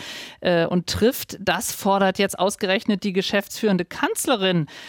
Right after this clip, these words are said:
Die sagt nämlich, ein Coronavirus nimmt keine Rücksicht drauf, ob wir gerade nur geschäftsführend sind, ob wir gerade in Koalitionsverhandlungen sind. Von Ihnen, von Ihrer Seite als bald führender Kraft dieser Bundesregierung, da hört man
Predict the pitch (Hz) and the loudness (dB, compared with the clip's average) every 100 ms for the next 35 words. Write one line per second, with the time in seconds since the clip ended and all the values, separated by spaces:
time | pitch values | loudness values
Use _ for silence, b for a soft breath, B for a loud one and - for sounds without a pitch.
0 | B - 208 190 202 - 220 202 190 - | B -2 2 4 2 2 2 4 2 -2
1 | - 208 196 190 202 202 196 196 196 190 | -6 -2 0 2 2 4 4 2 2 2
2 | 220 262 - 277 202 196 - 196 190 190 | 4 4 2 2 2 0 0 -2 0 0
3 | 190 202 - 190 - 190 190 190 190 185 | 0 0 0 0 0 2 2 2 4 2
4 | 190 185 240 226 - 220 208 208 196 196 | 2 2 0 -2 0 2 4 2 0 0
5 | 202 185 185 190 190 202 185 - 196 233 | -2 0 2 2 2 2 2 2 2 2
6 | 220 214 220 208 214 208 214 - 208 220 | 2 4 4 4 4 4 2 2 2 4
7 | 269 349 320 247 220 233 302 311 233 254 | 6 6 4 2 2 2 4 4 4 2
8 | 311 233 190 185 - 202 196 - 311 320 | 2 2 0 0 0 2 0 0 2 4
9 | 240 - 226 233 233 214 196 247 392 - | 2 2 -2 -2 0 2 2 2 0 0
10 | 214 175 175 175 165 B B B B 196 | 0 2 2 2 0 B B B B 0
11 | 175 170 185 185 202 | 2 2 2 4 2